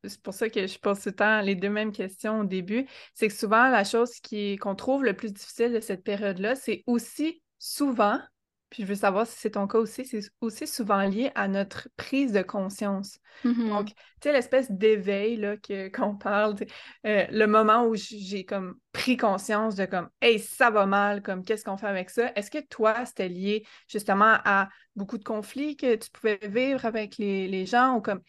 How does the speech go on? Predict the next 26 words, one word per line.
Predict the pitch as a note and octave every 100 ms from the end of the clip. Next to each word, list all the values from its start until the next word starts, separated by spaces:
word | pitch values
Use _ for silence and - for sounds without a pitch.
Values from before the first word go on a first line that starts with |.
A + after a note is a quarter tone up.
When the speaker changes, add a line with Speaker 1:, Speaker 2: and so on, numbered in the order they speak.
| _ _
Speaker 1:
qu'est-ce | C#4 C#4
qui, | - G#3+ G3
qu'est-ce | C#4+ C#4+
qui | G#3
a |
été | G3 A3 A3+ A#3 A#3 -
vraiment | G3 G3+
un | A3 G3 F#3+
élément | A#3 B3+ A3 A3
déclencheur | G#3 F#3+ G3 G3 G#3+ G#3+
pour | F#3+
toi | G#3+
de | G3+
faire | G3+ G3
comme, « | G3 F3+ -
OK, | F#3+ -
là, | G3+ F#3+
ça | F#3 F3+
va | E3+
pas, | - G3 G3+
genre, | G3 F#3
faut | - G3
qu'on | G3 F3+
fasse | F#3 G3
de | G3
quoi ? » | G#3 G#3